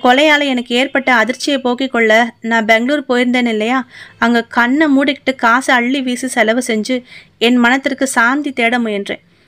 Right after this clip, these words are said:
அதுல எனக்கு ஆயிரத்தி எண்ணூறு ரூபாய் செலவானது. அதற்கு பணம் வாங்க என் காரை ஒரு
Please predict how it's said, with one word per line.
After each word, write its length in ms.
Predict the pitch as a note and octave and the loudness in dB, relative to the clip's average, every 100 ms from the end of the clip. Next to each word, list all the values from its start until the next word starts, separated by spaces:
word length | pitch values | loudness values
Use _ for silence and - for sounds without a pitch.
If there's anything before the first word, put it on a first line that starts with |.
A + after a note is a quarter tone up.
| _ - | _ -4
அதுல 260 | G#3 A#3 | -2 -2
எனக்கு 300 | A3+ A3 A3 | -2 -4 -4
ஆயிரத்தி 440 | G#3+ B3+ D4+ D4 C4 | -2 0 0 0 0
எண்ணூறு 280 | A3+ A3+ | 0 -2
ரூபாய் 320 | A3 A3 B3+ C4 | -2 0 -2 0
செலவானது. 520 | G#3 G#3 G#3 G3+ F#3 - _ _ _ _ | -2 0 -2 -4 -8 -14 _ _ _ _
அதற்கு 420 | G#3 A3 C#4 C#4+ | -4 -2 -2 -2
பணம் 300 | C#4 B3+ D4 | 0 0 0
வாங்க 460 | D4+ C4 C4+ C#4 - | 0 0 0 -4 -4
என் 280 | - A#3+ B3 | -4 -4 -2
காரை 420 | C4 B3+ D#4 D#4 | 0 0 2 0
ஒரு 340 | B3+ A#3+ B3+ | -2 -2 -2